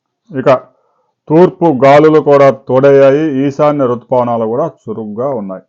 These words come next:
ఈశాన్య రుతుపవనాల ఎఫెక్ట్ ఆంధ్రప్రదేశ్కి పెద్దగా లేకపోయినా ఈ తమిళనాడులో పెద్ద ఎత్తున వర్షాలు కురుస్తూ ఉన్నాయి.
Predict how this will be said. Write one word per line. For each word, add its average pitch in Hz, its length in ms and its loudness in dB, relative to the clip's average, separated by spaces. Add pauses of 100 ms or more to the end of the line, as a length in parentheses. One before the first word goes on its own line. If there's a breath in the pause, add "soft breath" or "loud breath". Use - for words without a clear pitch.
(680)
ఈశాన్య 147 340 -4
రుతుపవనాల 135 540 -2
ఎఫెక్ట్ 123 300 -6
ఆంధ్రప్రదేశ్కి 127 560 -4
పెద్దగా 117 340 -4
లేకపోయినా 120 400 -2 (1400)
ఈ 127 100 -6
తమిళనాడులో 156 760 2
పెద్ద 143 280 0
ఎత్తున 143 280 2
వర్షాలు 120 380 -4
కురుస్తూ 110 400 -12
ఉన్నాయి. 113 240 -10